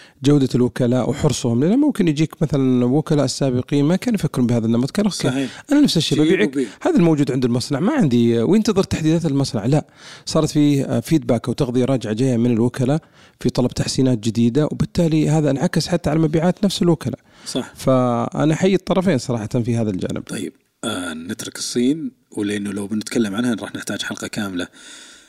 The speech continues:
Speaker 2: شفت مراجعات نظارة أبل الجديدة؟
Speaker 1: أوه، مجهز لك، آه، مجهز لك مراجعات وملاحظات. هذا
Speaker 2: طبعًا،
Speaker 1: كله.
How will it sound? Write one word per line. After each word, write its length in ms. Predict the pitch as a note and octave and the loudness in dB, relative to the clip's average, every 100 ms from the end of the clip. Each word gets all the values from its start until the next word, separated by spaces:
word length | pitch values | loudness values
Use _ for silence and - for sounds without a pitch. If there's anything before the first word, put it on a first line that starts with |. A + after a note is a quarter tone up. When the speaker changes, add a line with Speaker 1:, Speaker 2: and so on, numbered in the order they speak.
| _ | _
Speaker 2:
شفت 200 | - B2+ | -6 -2
مراجعات 560 | D3+ A#2+ G2+ G2 G#2+ - | 0 0 -2 -6 -6 -8
نظارة 420 | F2+ G#2+ G2 G#2+ | -8 -8 -8 -10
أبل 220 | F#2 G#2 | -8 -6
الجديدة؟ 500 | F2+ F#2 F#2+ G2+ A#2 - | -8 -8 -6 -4 -6 -2
Speaker 1:
أوه، 600 | A2+ A2 G2 - - - | 0 2 0 -2 -6 -6
مجهز 440 | C#3 A#2+ A#2+ A2+ | -2 0 0 0
لك، 380 | G#2+ A2 - D#3+ - | -2 -4 -6 -10 -8
آه، 300 | - D3 A2 - _ _ _ _ - | -8 -8 -16 -18 _ _ _ _ -12
مجهز 440 | D#3+ C3+ C3+ B2+ A#2+ | -10 -2 0 0 0
لك 100 | A#2 - | -4 -2
مراجعات 960 | A2+ A2+ A#2+ B2+ A#2+ A2 G#2+ A#2 G#2+ G#2+ | 2 4 4 4 2 0 0 0 -2 -2
وملاحظات. 680 | G#2 A2+ G#2+ G#2+ G#2+ G#2 | 0 -2 -2 -4 -2 -2
هذا 100 | G#2 | -2
Speaker 2:
طبعًا، 300 | B2 C3+ B2 | 0 0 2
Speaker 1:
كله. 280 | B2+ A#2+ A2 | 0 0 -4